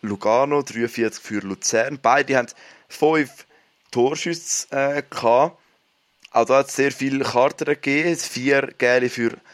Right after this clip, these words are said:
Lugano und drei für Luzern. Rot jetzt da ausnahmsweise, muss man fast schon sagen, keine gegeben. Und tabellenmässig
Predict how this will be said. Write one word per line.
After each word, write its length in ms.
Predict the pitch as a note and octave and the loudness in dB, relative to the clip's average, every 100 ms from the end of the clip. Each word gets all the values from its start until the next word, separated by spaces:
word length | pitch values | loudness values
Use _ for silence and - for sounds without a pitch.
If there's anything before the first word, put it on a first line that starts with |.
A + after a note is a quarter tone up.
| - _ | -20 _
Lugano 500 | - G#2 G#2+ A#2 C3 | -12 -4 0 2 0
und 220 | C3 G#2 - - | -2 -6 -8 -10
drei 400 | A#2 A2+ C3+ C3 - - _ | -6 -4 -4 -4 -8 -20 _
für 360 | - - A2 G#2+ - | -14 -4 -2 -4 -6
Luzern. 640 | G#2+ G2+ - C#3+ D#3 F3+ - _ _ _ _ - | -4 -4 0 2 2 -2 -14 _ _ _ _ 0
Rot 220 | C3 C3+ | 0 2
jetzt 240 | B2 - | 0 2
da 240 | B2 B2 B2+ _ _ _ _ _ - | 4 4 2 _ _ _ _ _ -10
ausnahmsweise, 720 | C3+ C#3 C3+ A2+ G#2+ C#3+ D3+ | -6 -2 -2 -2 -4 -8 -6
muss 180 | C#3+ C3+ | -4 -2
man 80 | D3 | -2
fast 100 | - | -4
schon 80 | |
sagen, 440 | C#3 B2+ B2 A2+ G#2+ | -4 -2 -2 -4 -2
keine 320 | A#2 C3 D#3 | 0 0 -2
gegeben. 260 | - D3+ E3 _ _ _ _ _ _ _ _ _ _ _ _ - | -2 -2 -2 _ _ _ _ _ _ _ _ _ _ _ _ -10
Und 260 | G#2+ G#2 - | -8 -6 -4
tabellenmässig 920 | G#2+ A#2+ C3+ B2+ B2+ B2+ B2+ - | 0 0 0 0 -2 -2 -10 -10